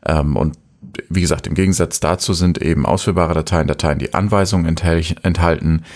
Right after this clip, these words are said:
die der Rechner tatsächlich ausführen kann. Ähm, jetzt habe ich schon von ausführbaren Dateien gesprochen und von Datendateien.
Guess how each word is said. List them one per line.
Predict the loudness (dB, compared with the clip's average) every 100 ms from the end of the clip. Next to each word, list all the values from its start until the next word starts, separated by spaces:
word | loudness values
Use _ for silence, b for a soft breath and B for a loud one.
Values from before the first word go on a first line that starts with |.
| B B -2
die | 0 0 B B B
der | -2 0
Rechner | -2 -2 -2
tatsächlich | -2 -2 -4 -6 -4
ausführen | -2 -2 -4 -8
kann. | -8 -10 -10 -16 B B B B B B B _ 0
Ähm, | 4 4 2 -2
jetzt | -4 0
habe | 0
ich | 2
schon | 2 0
von | 0 -2
ausführbaren | 0 0 0 2 2 4
Dateien | 2 2 2 2
gesprochen | -2 -2 -2 0 0
und | 0 -2 -2
von | -4 -6 -2
Datendateien. | 0 0 0 0 0 2 4 2 0